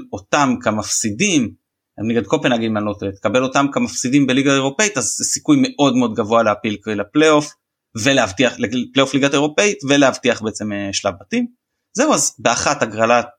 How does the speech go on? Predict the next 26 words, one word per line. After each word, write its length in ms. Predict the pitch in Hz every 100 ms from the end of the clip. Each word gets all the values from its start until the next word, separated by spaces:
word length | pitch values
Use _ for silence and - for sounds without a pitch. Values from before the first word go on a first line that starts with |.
| -
אה, 60 | 107
סיבוב 240 | - 113
שלישי 280 | - 104 -
של 140 | 98
ליגת 260 | 101 104 98
האלופות, 380 | 101 - 208 175 - _ _ _ 101
ושתיים 600 | 104 - - 120 110 101 -
הגרלת, 440 | 104 101 104 110 107 -
אה, 400 | 104 101 101 101
הליגה 220 | 104 104
האירופאית, 400 | 104 101 101 180 - _ _ _ -
אז 60 | 107
זה 140 | 123
מעניין, 440 | 131 143 131 110 104
ותעקבו, 600 | - 123 - 104 101 98
ואחרי 360 | 104 110 120 175
זה 80 |
אני 80 | 180
גם 100 | 175
אפרסם 340 | 165 160 147 160
את 100 | 143
המדרגה, 800 | 139 120 120 123 120 117 139
בתקווה 360 | 113 101 98 107
שיהיה 720 | - 104 104 104 _ _ 101 104
לי 80 |
זמן 260 | 101 101 101